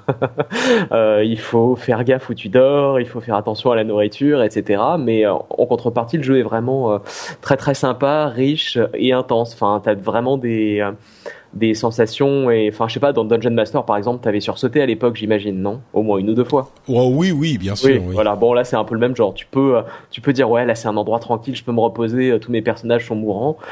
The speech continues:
Speaker 1: et, euh, et en fait, tu te fais surprendre, euh, de
Speaker 2: <laughs>
Speaker 1: manière assez intense. Donc, voilà, c'est un jeu de rôle,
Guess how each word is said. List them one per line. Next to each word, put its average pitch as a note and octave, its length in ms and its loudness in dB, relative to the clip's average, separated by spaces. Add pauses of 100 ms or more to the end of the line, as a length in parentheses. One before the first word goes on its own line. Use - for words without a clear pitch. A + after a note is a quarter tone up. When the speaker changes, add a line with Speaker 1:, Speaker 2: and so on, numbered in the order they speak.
(240)
Speaker 1:
et, G#2 280 4
euh, F#2+ 400 0
et A2 100 0
en G2 80 -2
fait, A#2 160 0
tu A#2 140 -12
te - 60 -20
fais G#2+ 100 -2
surprendre, G2+ 680 -2
euh, - 920 -10
de F2+ 40 4
Speaker 2:
<laughs> - 0 -
Speaker 1:
manière G#2+ 300 4
assez G#2+ 200 -2
intense. G#2+ 320 -2
Donc, A2+ 180 -2 (260)
voilà, G#2+ 220 4
c'est - 140 -2
un A#2 100 2
jeu D3 180 2
de C#3+ 80 0
rôle, D3 320 2